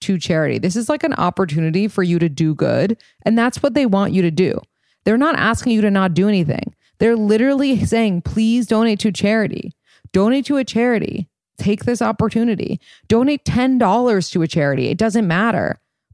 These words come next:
but donate something." Also, the exception to the hundred and fifty dollars for singles, three hundred for couples. If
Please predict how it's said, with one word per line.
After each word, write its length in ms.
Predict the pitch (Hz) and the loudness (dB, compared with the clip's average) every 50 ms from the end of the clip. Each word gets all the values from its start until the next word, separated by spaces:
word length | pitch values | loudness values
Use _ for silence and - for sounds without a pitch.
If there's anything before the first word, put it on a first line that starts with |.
| _ | _
but 180 | - 220 175 - | -2 -2 -2 0
donate 460 | - 202 220 277 294 294 226 151 - | 0 2 2 2 2 2 0 -2 -4
something." 880 | - - - 226 262 349 415 - - - - - - - - 214 165 - _ _ _ _ _ _ _ | -8 -4 -2 0 0 0 -2 -4 -4 -6 -6 -6 -8 -12 -12 -14 -14 -16 _ _ _ _ _ _ _
Also, 680 | - 180 180 190 185 - - 233 233 233 240 240 240 - _ _ _ _ _ _ - | 0 2 2 0 0 -2 -2 0 0 0 0 0 -2 -4 _ _ _ _ _ _ -14
the 240 | 160 147 185 180 - | -4 -2 -2 0 0
exception 840 | - 180 - - - - 175 165 160 - - - 214 208 214 220 220 - - _ - | -2 -4 -6 -8 -4 -2 -2 -2 -2 -2 -4 -2 0 0 0 0 -2 -4 -6 _ -12
to 260 | - - 175 165 165 | -4 -2 0 0 2
the 200 | 147 160 160 151 | 2 0 0 0
hundred 380 | 160 139 151 151 143 156 160 | 0 0 0 0 0 0 0
and 120 | 151 165 139 | -2 -2 -2
fifty 260 | - 143 - - 160 | -4 -6 -4 -4 -2
dollars 420 | 143 147 143 143 143 139 143 151 | -2 0 0 0 0 0 -2 -4
for 140 | - - 156 | -4 -4 -6
singles, 480 | 147 - - 147 147 143 139 135 135 - - | -4 -2 -2 -2 0 0 0 -2 -4 -6 -6
three 180 | - 156 156 147 | -4 -2 -2 0
hundred 320 | 151 147 139 143 147 139 | 0 0 -2 -2 -4 -4
for 120 | 131 143 139 | -2 -4 -6
couples. 560 | - - 143 - - - - - - - - _ - - - - - _ _ _ - | -4 -6 -6 -6 -4 -6 -6 -6 -8 -10 -16 _ -20 -20 -20 -20 -20 _ _ _ -2
If 340 | 190 226 277 320 - - | 0 0 0 -2 -6 -10